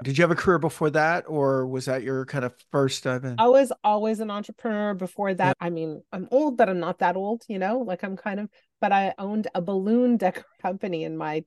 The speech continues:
Speaker 2: early twenties. And we would go to people's weddings, parties, bar mitzvahs, like, all their events, and set up the room with balloon decorations.
Speaker 1: Sure.
Speaker 2: And I did that for a few years. And then I said, "Okay, I'm gonna go get my M B A. If I get in to do my M B A, I'm gonna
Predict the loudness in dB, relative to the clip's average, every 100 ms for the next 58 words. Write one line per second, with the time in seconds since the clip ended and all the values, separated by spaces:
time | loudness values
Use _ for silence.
0 | -6 0 0 0 -4 -6 -6 -6 -12 -14
1 | _ _ -20 _ -8 -6 -4 -4 2 6
2 | 6 4 -4 -10 -2 0 0 2 2 4
3 | 4 2 -4 -4 2 2 2 -4 -4 -6
4 | -12 _ -4 0 2 0 0 2 2 2
5 | 0 0 2 2 2 0 -2 -2 -8 -14
6 | _ _ _ _ -4 -2 -2 -4 -4 -8
7 | -10 -2 4 4 4 -4 0 0 -2 -2
8 | -2 -2 _ -10 -2 2 2 0 -2 -4
9 | -6 -8 -10 -10 -14 -20 _ -12 -10 -12
10 | _ -6 -4 0 -2 -2 -6 -10 -14 -8
11 | -4 -2 2 2 2 -2 -6 -6 -6 -4
12 | 0 2 2 0 -4 -4 -4 -6 -4 -4
13 | -2 -4 -4 -4 0 2 0 -4 -4 -4
14 | -6 -6 -4 -4 -4 -4 0 2 4 4
15 | 2 0 -2 -4 -6 -6 -6 -4 -4 -4
16 | -6 -4 -2 -2 -2